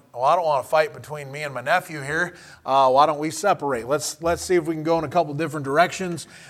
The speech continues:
uh, just because I don't need any family issues here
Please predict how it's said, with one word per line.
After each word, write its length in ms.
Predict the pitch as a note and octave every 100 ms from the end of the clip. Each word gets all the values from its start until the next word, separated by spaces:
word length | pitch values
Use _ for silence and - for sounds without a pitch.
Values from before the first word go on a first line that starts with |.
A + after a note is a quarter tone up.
| -
uh, 460 | C3 C#3 C3+ C3 C3
just 280 | C#3+ E3 D#3+
because 380 | D3 E3 D3+
I 220 | - D3+ F3
don't 240 | E3 D3+
need 360 | D#3 E3 D#3+ C#3+
any 260 | D#3 D#3
family 440 | B2 D#3 D3+ C#3+ C#3
issues 380 | C#3 C3+ A#2+
here 440 | - D3+ D3 C#3+